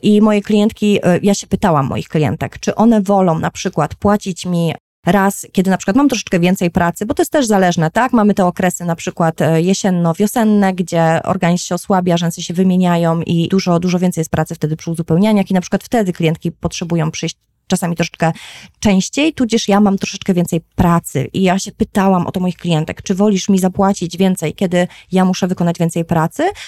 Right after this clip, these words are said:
czy wolisz mi płacić jedną cenę? I myślę, że wszystkie moje klientki wybrały jedną cenę.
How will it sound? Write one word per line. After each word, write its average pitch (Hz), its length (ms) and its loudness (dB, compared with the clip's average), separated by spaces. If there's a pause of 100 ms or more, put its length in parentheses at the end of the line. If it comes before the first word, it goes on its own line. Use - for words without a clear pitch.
(120)
czy 233 160 -4
wolisz 247 280 0
mi 214 80 2
płacić 214 320 -2
jedną 196 280 4
cenę? 165 400 0 (500)
I 220 60 4
myślę, 277 300 2
że 220 240 2 (140)
wszystkie - 300 -2
moje 208 140 4
klientki 190 380 2
wybrały 165 420 2
jedną 147 280 0
cenę. - 400 -6